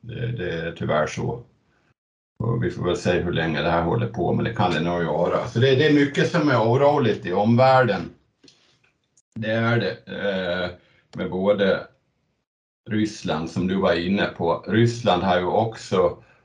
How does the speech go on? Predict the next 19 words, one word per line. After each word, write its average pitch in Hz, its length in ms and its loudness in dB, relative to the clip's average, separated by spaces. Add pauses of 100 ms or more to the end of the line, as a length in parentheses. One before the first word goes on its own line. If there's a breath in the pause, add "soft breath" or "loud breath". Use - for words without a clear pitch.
(340 soft breath)
infört, 95 840 0
eh, 80 760 0
det 98 80 -2
var, 95 220 2
pratade 95 440 0
vi 92 60 0
nog 95 160 0
förra 95 320 0
gången, 95 420 -2
men 90 100 -8
de 95 120 -4
har 107 120 -4
ju 87 120 -4
infört 117 500 0
exportrestriktioner. 92 1500 -2
Då 107 140 -4
är 117 200 6
ju 104 360 0 (1400 soft breath)
urean 101 720 0